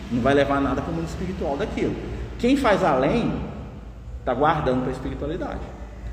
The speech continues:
Então, por exemplo, você pega um médico, né? Um médico que só vai lá e só atende o pessoal, bate o ponto lá no,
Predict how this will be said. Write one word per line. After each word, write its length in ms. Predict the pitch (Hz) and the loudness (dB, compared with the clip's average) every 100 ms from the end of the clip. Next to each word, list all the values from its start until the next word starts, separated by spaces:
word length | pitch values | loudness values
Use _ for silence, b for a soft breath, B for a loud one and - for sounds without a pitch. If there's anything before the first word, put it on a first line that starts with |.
| - | -10
Então, 120 | - 127 | -4 4
por 100 | 160 | 4
exemplo, 160 | 151 | 4
você 80 | - | 0
pega 180 | 156 190 | 0 2
um 40 | |
médico, 440 | 196 147 104 - - - - - - | 4 4 2 -2 -4 -8 -12 -12 -4
né? 560 | 127 196 208 - - - | 0 0 -2 -8 -8 0
Um 80 | 135 | 4
médico 340 | 151 170 - | 4 4 2
que 40 | |
só 160 | 156 175 | 0 2
vai 220 | 170 175 | 4 4
lá 400 | 160 143 165 214 | 4 4 4 2
e 60 | 208 | 2
só 160 | - | 2
atende 400 | 202 190 180 180 | 2 4 2 0
o 40 | 185 | 0
pessoal, 500 | 180 - 165 170 202 | 0 0 2 4 4
bate 280 | 175 185 190 | 4 2 0
o 40 | |
ponto 360 | - 156 165 147 | 2 2 4 2
lá 160 | 147 | 4
no, 320 | 151 143 131 | 4 2 0